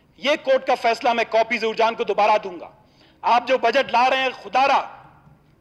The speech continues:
دیکھیے کہ ہم نے سات آٹھ دفعہ یہاں پر پی ایس ڈی پی کو ڈیٹیل میں discuss کیا۔ آپ districts کو، اگر آپ نے انصاف اور مساوات سے کام نہیں لیا، ہمارے بلوچستان میں ایک، بلکہ پورے پاکستان میں بدقسمتی سے اسی لیے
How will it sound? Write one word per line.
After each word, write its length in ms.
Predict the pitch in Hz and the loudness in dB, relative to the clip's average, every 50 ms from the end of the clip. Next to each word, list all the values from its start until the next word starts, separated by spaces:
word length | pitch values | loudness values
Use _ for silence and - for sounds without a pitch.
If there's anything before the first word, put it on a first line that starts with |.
| _ _ _ - | _ _ _ -2
دیکھیے 340 | 262 285 269 269 277 285 294 294 277 277 - - - - _ _ _ _ _ | -2 0 0 -2 0 2 2 0 0 -4 -10 -20 -20 -20 _ _ _ _ _
کہ 100 | - 262 | -4 -2
ہم 200 | - 262 262 269 | -2 -2 -2 -2
نے 80 | 269 | -4
سات 420 | 262 - - 247 247 262 269 277 254 - - - | -6 -4 -2 0 2 2 2 0 0 -2 -2 0
آٹھ 240 | 220 233 247 247 262 | 2 2 2 0 -2
دفعہ 240 | 285 214 - 220 220 | -4 -2 0 0 0
یہاں 160 | 226 220 220 | 0 -2 -4
پر 120 | 214 254 202 | -6 -6 -10
پی 140 | 196 208 | -10 -10
ایس 120 | 220 214 170 | -10 -10 -10
ڈی 80 | 220 | -12
پی 140 | 190 185 208 | -12 -12 -8
کو 120 | 202 202 196 | -6 -6 -6
ڈیٹیل 280 | 185 180 - 196 190 | -6 -6 -8 -8 -8
میں 100 | 190 190 | -8 -12
discuss 360 | 175 175 - - 180 160 - | -14 -14 -16 -16 -16 -16 -16
کیا۔ 180 | - - - - - _ _ _ _ _ _ _ _ _ _ _ _ _ _ _ _ _ _ _ _ _ _ _ _ - | -20 -20 -20 -20 -20 _ _ _ _ _ _ _ _ _ _ _ _ _ _ _ _ _ _ _ _ _ _ _ _ -2
آپ 340 | - 262 285 311 302 - | 0 2 2 2 0 -4
districts 400 | 247 240 - - - 285 - - | -6 -8 -8 -6 -6 -6 -6 -4
کو، 100 | - 285 294 - - | -2 -2 -2 0 0
اگر 300 | 214 220 202 302 302 - - - - - - - - _ _ _ _ _ _ _ _ _ - | -2 0 2 0 0 0 -2 -8 -16 -20 -20 -20 -20 _ _ _ _ _ _ _ _ _ -2
آپ 260 | 208 247 254 247 285 | 0 0 0 -2 -4
نے 80 | 247 233 - | -8 -8 -8
انصاف 480 | 240 220 196 - 240 247 262 262 254 | -10 -12 -8 -2 0 2 2 2 2
اور 80 | 247 233 | 0 -2
مساوات 560 | 196 214 196 - 202 202 208 226 233 226 - | -2 -4 -4 -4 -2 0 2 2 0 0 -2
سے 80 | 233 220 | -6 -4
کام 240 | - 214 202 202 | -2 -2 -4 -2
نہیں 140 | 214 208 208 | -4 -8 -10
لیا، 240 | 208 202 196 190 165 | -6 -4 -4 -4 -2
ہمارے 300 | 160 - 202 220 226 202 - - - - - _ _ _ _ _ _ _ _ _ _ _ _ _ | -2 0 2 2 2 0 -2 -6 -14 -20 -20 _ _ _ _ _ _ _ _ _ _ _ _ _
بلوچستان 480 | - 233 240 226 - - 277 254 269 277 | -2 -2 -2 -2 -2 -2 -2 -2 -2 0
میں 120 | 262 269 | 0 0
ایک، 180 | 269 269 269 262 269 - - - - _ _ _ _ _ _ _ _ _ | 0 0 -2 -4 -6 -6 -6 -10 -20 _ _ _ _ _ _ _ _ _
بلکہ 200 | - 240 240 262 | -4 -4 -4 -4
پورے 280 | 262 - 226 262 254 254 | -6 -8 -4 -2 -2 0
پاکستان 520 | 254 240 220 220 220 196 - 254 254 254 | 0 0 0 -2 -4 -4 -4 -2 -2 -2
میں 80 | 254 240 | -4 -4
بدقسمتی 560 | - 226 226 - 233 202 - 220 214 226 240 | -4 -4 -6 -6 -10 -10 -6 -6 -6 -6 -6
سے 120 | - 240 220 | -4 -4 -6
اسی 180 | 214 - 226 | -6 -8 -8
لیے 120 | 214 220 | -6 -6